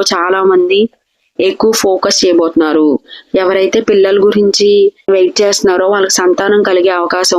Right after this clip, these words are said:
ఉంది. లవ్ లైఫ్ లో కూడా మీరు కొంచెం ఆనెస్ట్ గా మంచిగా ఉంటే ఖచ్చితంగా లవ్ లైఫ్ కూడా బెటర్ అయ్యే ఛాన్స్ ఉంది. But గుర్తుపెట్టుకోండి, అందరికీ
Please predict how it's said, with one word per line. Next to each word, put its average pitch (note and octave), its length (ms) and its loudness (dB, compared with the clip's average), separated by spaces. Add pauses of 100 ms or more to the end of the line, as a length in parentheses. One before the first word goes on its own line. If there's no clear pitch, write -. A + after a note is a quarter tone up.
ఉంది. D#3+ 280 4 (440)
లవ్ F#3+ 260 0
లైఫ్ A#3+ 240 0
లో A#3 80 0 (120)
కూడా F3 220 0 (720)
మీరు G#3+ 220 0
కొంచెం G#3+ 220 0 (140)
ఆనెస్ట్ G3+ 380 0
గా A3+ 60 2 (100)
మంచిగా G3 340 0 (120)
ఉంటే F3+ 240 2 (600)
ఖచ్చితంగా A3 640 0 (380)
లవ్ F#3 240 2
లైఫ్ A3 180 0 (120)
కూడా G3+ 180 0 (160)
బెటర్ G3 320 -2
అయ్యే G#3+ 280 2
ఛాన్స్ F3 380 0
ఉంది. D#3+ 300 2 (500)
But G3+ 140 -2 (100)
గుర్తుపెట్టుకోండి, G3 840 2 (640)
అందరికీ G#3 600 2